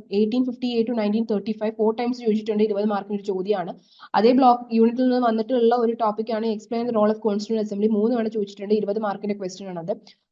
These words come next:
പിന്നെ രണ്ടാമത്തെ യൂണിറ്റ് എന്ന് പറയുന്നത് philosophical premises ആണ്. അതിനകത്ത് നിന്ന് describe the ideological and philosophical background of the constitution അഞ്ച് തവണ ചോദിച്ചിട്ടുണ്ട്, ഇരുപത് മാർക്കിന്റെ ക്വസ്റ്റ്യൻ ആണ്. പിന്നെ യൂണിറ്റ് ത്രീക്കകത്ത് വന്നിട്ടുള്ളതാണ് preamble, അതിനകത്ത് വന്നിട്ടുള്ള ഒരു ടോപ്പിക് ആണ്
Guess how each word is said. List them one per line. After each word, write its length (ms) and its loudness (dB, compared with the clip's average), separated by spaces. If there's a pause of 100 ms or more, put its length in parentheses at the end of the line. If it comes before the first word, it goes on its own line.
പിന്നെ 220 4
രണ്ടാമത്തെ 360 2 (380)
യൂണിറ്റ് 260 2
എന്ന് 160 2
പറയുന്നത് 380 -2 (260)
philosophical 640 0
premises 420 0
ആണ്. 140 0
അതിനകത്ത് 260 0
നിന്ന് 180 0
describe 360 -4
the 140 2
ideological 500 -2
and 100 -6
philosophical 540 -2
background 360 0
of 80 -14
the 140 -2
constitution 560 -4
അഞ്ച് 200 0
തവണ 140 -2 (100)
ചോദിച്ചിട്ടുണ്ട്, 480 -4 (520)
ഇരുപത് 240 6
മാർക്കിന്റെ 340 4
ക്വസ്റ്റ്യൻ 340 0
ആണ്. 140 0 (160)
പിന്നെ 240 -4
യൂണിറ്റ് 320 2
ത്രീക്കകത്ത് 420 -2
വന്നിട്ടുള്ളതാണ് 580 0
preamble, 460 0
അതിനകത്ത് 300 0
വന്നിട്ടുള്ള 320 -4
ഒരു 120 -4
ടോപ്പിക് 380 -2
ആണ് 120 -6